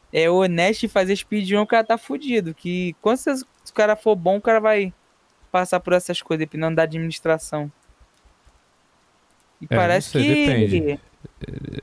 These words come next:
Speaker 2: É, é, é, eu, eu não sei muito bem esse negócio aí dos, de, de, de Samuca, que eu nem sei quem é esse cara, só por nome.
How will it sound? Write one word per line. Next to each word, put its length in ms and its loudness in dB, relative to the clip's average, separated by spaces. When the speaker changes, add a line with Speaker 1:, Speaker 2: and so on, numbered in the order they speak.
Speaker 2:
É, 100 -6
é, 640 0
é, 160 2
eu, 120 2
eu 140 2
não 80 0
sei 180 -2
muito 200 -2
bem 120 2
esse 140 -2
negócio 340 0
aí 80 0
dos, 300 -2
de, 160 0
de, 280 0
de 120 -14
Samuca, 840 0
que 60 -4
eu 60 0
nem 100 0
sei 180 -2
quem 120 -4
é 40 2
esse 140 -8
cara, 220 -2
só 160 -4
por 240 0
nome. 360 -2